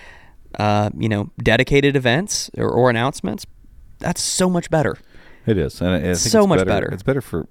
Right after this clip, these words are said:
Speaker 2: everyone. It's better. It's just, it's better all around.
Speaker 1: Yeah.
Speaker 2: Um, and, and again, it could mean, I don't know, we'll see. Um, you know, it could, but it could mean the end of our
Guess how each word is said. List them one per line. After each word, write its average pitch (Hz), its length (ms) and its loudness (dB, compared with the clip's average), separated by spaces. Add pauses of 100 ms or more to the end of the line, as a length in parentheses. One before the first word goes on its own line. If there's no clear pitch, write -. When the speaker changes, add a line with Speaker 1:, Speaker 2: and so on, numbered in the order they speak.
Speaker 2:
everyone. 98 440 -2
It's 82 100 -6
better. 92 240 -4
It's - 180 -12
just, - 340 -12
it's - 200 -10
better 87 340 -4
all 73 160 -4
around. 71 340 -4
Speaker 1:
Yeah. - 120 -4 (100)
Speaker 2:
Um, 76 600 -4
and, 78 360 -4 (380)
and 110 80 -4
again, 85 360 -2
it - 180 -6
could 127 300 0
mean, 101 420 0 (260)
I 90 80 -4
don't 139 140 -2
know, 117 260 -4
we'll 117 80 -4
see. 123 260 -4 (640)
Um, 76 560 -4
you 90 120 -2
know, 80 160 0
it 85 80 -10
could, 92 200 -2
but 85 100 -2
it 85 60 -2
could 104 180 -4
mean 87 320 -2 (680)
the 95 180 -6
end 78 220 -4
of 78 140 -4
our 78 240 -2